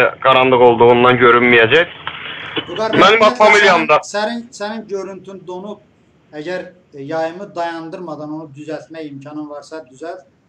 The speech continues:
Speaker 2: E, yox, e, mümkün deyilsə danışın, izləyicilərimiz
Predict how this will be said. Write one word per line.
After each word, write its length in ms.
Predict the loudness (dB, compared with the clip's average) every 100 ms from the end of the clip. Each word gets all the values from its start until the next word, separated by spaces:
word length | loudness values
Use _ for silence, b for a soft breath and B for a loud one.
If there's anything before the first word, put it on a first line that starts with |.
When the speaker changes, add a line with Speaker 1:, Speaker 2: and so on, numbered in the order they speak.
| _ _ _ -20
Speaker 2:
E, 120 | -14
yox, 240 | -14 -14 -20 _ _ _
e, 120 | -20 -20 -20 -20 -20 _ _ _ _ _ _ -16
mümkün 380 | -14 -14 -14
deyilsə 340 | -10 -12 -12 -14
danışın, 420 | -12 -12 -12 -18 -20
izləyicilərimiz 760 | -18 -16 -16 -16 -16 -14 -14